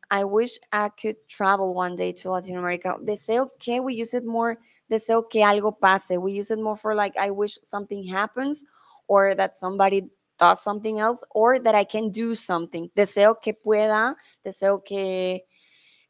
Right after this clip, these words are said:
que, mm, que no pueda, por ejemplo, we use it more in, in, with other verbs.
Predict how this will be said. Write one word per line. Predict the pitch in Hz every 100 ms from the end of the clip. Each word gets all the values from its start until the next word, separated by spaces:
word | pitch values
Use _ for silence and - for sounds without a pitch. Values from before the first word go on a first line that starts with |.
| _
que, | 196 190 185 180
mm, | 175 175 175 170 165 170 170 _ _ _ _ _ _ _ _ _ _ _ _ _ _ _ _
que | 190
no | 180 180 220
pueda, | 208 185 185 196
por | 196
ejemplo, | 185 185 180 190 208
we | 202
use | 208 214
it | 247
more | 220 214
in, | 220 220 208
in, | 190 190 185 180 -
with | 196
other | 196 196 196 185
verbs. | 175 170 - -